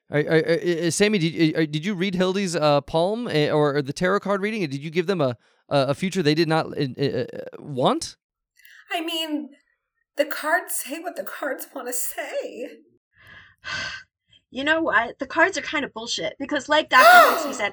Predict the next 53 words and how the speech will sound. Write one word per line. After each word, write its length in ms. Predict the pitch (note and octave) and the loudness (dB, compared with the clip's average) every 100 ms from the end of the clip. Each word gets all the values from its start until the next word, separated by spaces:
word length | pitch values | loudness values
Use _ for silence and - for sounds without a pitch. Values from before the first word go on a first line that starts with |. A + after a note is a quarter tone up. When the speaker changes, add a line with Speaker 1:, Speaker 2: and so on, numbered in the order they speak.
| - - D#4+ - | -8 -12 0 8
Speaker 3:
I'm 240 | A3+ G4+ | 10 10
a 80 | F4 | 6
scientist. 1080 | - - E3 F3 A#3 G#3 - - - - - | 2 2 4 4 2 -6 -10 -16 -18 -8 2
I 100 | A#3 | 2
believe 240 | D4 F#4 | 4 0
in 100 | E4+ | 2
Speaker 1:
Well 100 | G#3+ | 4
Speaker 3:
science. 160 | G#3+ - | 4 6
Yes, 220 | B4 B4 | 6 6
I 60 | G4 | 4
believe 300 | F4 F4+ D#4+ | 4 2 4
in 60 | E4+ | 2
a 60 | |
little 220 | D#4 D#4 | 2 0
spirituality, 680 | D4+ - D4 - - - - - - | 0 -2 -2 0 -6 -8 -14 -16 -6
but, 100 | E4+ | 2
like, 160 | F#4 F4 | 2 6
not 200 | A#4 F#4+ | 4 6
in 60 | |
a 60 | C#4+ | 4
deck 240 | D4 C#4 | 4 2
of 80 | B3 | 0
cards 360 | - - C4 B3 | 0 2 2 0
from 120 | B3 | -10
a 60 | G#3 | -2
nineteen-year-old 640 | G#3 G#3+ B3+ G#3 F#3+ F#3 _ _ | -2 -2 -6 -6 -4 -6 _ _
pledge 840 | - - G3+ B3+ F#3 G#3+ - - _ _ _ _ _ _ _ _ - | -14 -4 0 0 -2 -4 -8 -10 _ _ _ _ _ _ _ _ 0
Speaker 1:
I, 120 | F3 | 2
I, 140 | - F#3 | 4 2
Speaker 3:
or 120 | F#3 | 4
Speaker 1:
f-, 80 | F3+ | 2
I, 40 | |
I 40 | |
feel 20 | F#3+ | 4
Speaker 3:
president. 360 | F#3+ F3 C4+ B3+ | 4 4 6 6
Speaker 1:
like 80 | G#3 | 6
it's 140 | F#3 - | 2 2
strange, 320 | A3+ A3 F3 | 4 4 4
Hildy, 200 | G3+ E3+ | 4 4
that 80 | D#3 | 4
you 120 | D3+ | 2
draw 200 | D#3 F#3+ | 4 4
the 120 | E3+ | 6
line 240 | D#3+ D#3 C#3+ | 4 4 4
on 100 | C#3+ | 2
what 140 | E3 | 2
magic 420 | E3 D#3 C3+ B2 | 4 2 2 -2
you 100 | C3 | 0
will 220 | C#3 D3+ C#3 | 2 4 4
and 100 | C3 | 0
will 120 | B2+ | -2
not 180 | A#2+ A2+ | -2 -4
believe. 420 | A#2 G#2+ G2+ | -6 -8 -12